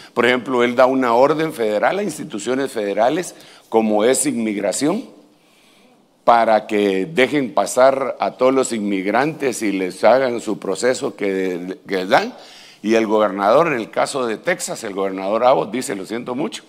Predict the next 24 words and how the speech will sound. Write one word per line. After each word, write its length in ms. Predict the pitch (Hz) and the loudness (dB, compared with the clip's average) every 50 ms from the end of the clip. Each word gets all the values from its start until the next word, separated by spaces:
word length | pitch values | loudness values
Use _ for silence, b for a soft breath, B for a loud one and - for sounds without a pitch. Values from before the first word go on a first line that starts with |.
| _ b b b b b b b b b b b b b | _ b b b b b b b b b b b b b
aquí 280 | b 101 95 - 127 131 | b -10 -8 -4 -4 -4
el 100 | 127 127 | -4 -4
que 120 | 131 127 | -6 -6
manda 400 | 113 113 117 127 131 127 123 - - | -4 -2 -2 -2 -2 -2 -2 -4 -4
en 220 | - 110 104 101 | -6 -6 -4 -4
el 80 | 101 98 | -4 -4
estado 420 | 95 - - - 127 127 123 120 | -4 -6 -4 0 0 2 2 0
soy 240 | - - 123 117 113 | -4 -4 -4 -4 -2
yo, 340 | 101 120 202 - - - - - b b b b b b b b b b b b - | -2 -2 -2 -2 -4 -12 -20 -20 b b b b b b b b b b b b -4
y 140 | 131 117 | -2 0
no 260 | 110 110 127 135 143 139 | 2 2 4 4 4 4
dejo 340 | 135 147 147 - 165 - | 4 2 0 -2 -4 -2
pasar 380 | - 123 101 - 120 135 143 151 | 0 0 2 4 2 2 2 2
al 120 | 156 135 | -2 -2
gobierno 520 | 101 110 110 107 117 117 113 123 127 120 110 | -4 -4 -2 -2 0 -2 -2 -2 -4 -4 -4
federal 420 | - 107 98 101 92 104 117 117 | -6 -6 -6 -4 -2 -2 -2 -2
hasta 220 | 110 - - - 95 | -4 -8 -8 -10 -12
aquí, 400 | - - 165 202 254 - b b b b b b | -8 -8 -8 -8 -8 -10 b b b b b b
sino 380 | - - 117 110 110 113 110 | -8 -6 -4 -2 -2 -2 -4
que 100 | - 117 | -4 -6
el 120 | 107 104 92 | -6 -6 -6
gobierno 680 | 87 104 104 104 117 131 156 160 98 95 92 98 101 98 | -4 -4 -4 -2 0 2 2 2 2 0 -4 -6 -6 -6
del 180 | 98 98 98 | -6 -6 -6
estado 580 | 98 - - - _ - 151 156 151 147 131 | -6 -8 -10 -8 _ -2 -2 -2 -2 -4 -6